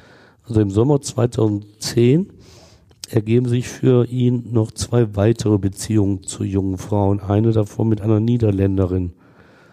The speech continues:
Das hindert ihn aber nicht, zeitgleich über Facebook eine zwanzig Jahre alte Masseurin aus Essen kennenzulernen.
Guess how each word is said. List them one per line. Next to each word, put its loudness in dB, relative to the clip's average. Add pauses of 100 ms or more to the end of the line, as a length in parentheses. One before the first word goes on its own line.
(380)
Das -2
hindert 2
ihn 0
aber 4
nicht, 0 (340)
zeitgleich 0
über 0
Facebook -2
eine 4
zwanzig -4
Jahre 2
alte 0
Masseurin 0 (340)
aus -2
Essen 0
kennenzulernen. -4